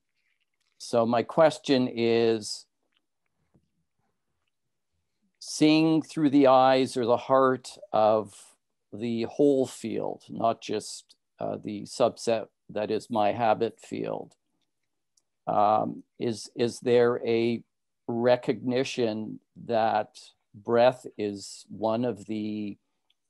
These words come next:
playgrounds within which all of these changes take place? I mean, you, you, you said micro and macro. I,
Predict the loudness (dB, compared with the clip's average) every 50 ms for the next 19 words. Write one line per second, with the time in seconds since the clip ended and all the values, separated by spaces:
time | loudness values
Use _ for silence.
0 | _ -20 _ _ _ 0 2 4 4 4 4 4 4 4 4 2 0 -2 -4 -6
1 | -10 -12 -10 -6 -6 -4 -2 -2 -2 -2 -2 -2 0 -2 -2 -2 -6 -12 -12 -12
2 | -14 -16 -18 _ _ _ _ _ 4 4 4 4 2 0 -2 -2 -4 -6 -6 -6
3 | -8 -10 -12 -14 -16 -16 -8 -6 -6 -4 -4 -6 -6 -6 -8 -8 -8 -12 -16 -18
4 | -20 -20 _ _ _ _ _ _ _ _ _ _ -6 -6 -6 -6 -6 _ -8 -6
5 | -6 -6 -6 -8 -12 -12 -10 -10 -8 -8 -8 -8 -8 -8 -8 -8 -8 -8 -8 -8
6 | -8 -8 -10 -10 -10 -10 -10 -10 -2 0 2 2 2 0 -2 -6 -4 -2 -2 -2
7 | -2 -2 -2 -2 0 0 -2 -2 -2 -2 0 0 0 -2 -2 -4 -4 -4 -2 -2
8 | -4 -4 -6